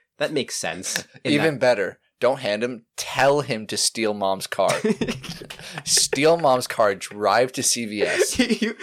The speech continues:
Speaker 1: you've been telling your kid to just fuck over. You've been telling your, your younger self to just absolutely fuck over your mom.
Speaker 2: Yeah, that's basically what I'm doing.
Speaker 1: Hmm.
Speaker 2: Because you fucked my mom's
Speaker 1: <laughs>
Speaker 2: mom, you piece of shit.
Speaker 1: So,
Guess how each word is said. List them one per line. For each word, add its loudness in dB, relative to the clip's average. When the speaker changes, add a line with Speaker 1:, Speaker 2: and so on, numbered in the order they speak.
Speaker 1:
you've -4
been -4
telling 0
your 2
kid -2
to -8
just -4
fuck -4
over. -2
You've 0
been -6
telling 2
your, 2
your -4
younger -2
self -6
to -6
just -6
absolutely -2
fuck -4
over -4
your -6
mom. -4
Speaker 2:
Yeah, 0
that's 0
basically 0
what 0
I'm -4
doing. -2
Speaker 1:
Hmm. -8
Speaker 2:
Because -6
you 2
fucked 0
my 2
mom's 4
Speaker 1:
<laughs> -
Speaker 2:
mom, 2
you 2
piece 2
of -4
shit. 0
Speaker 1:
So, -4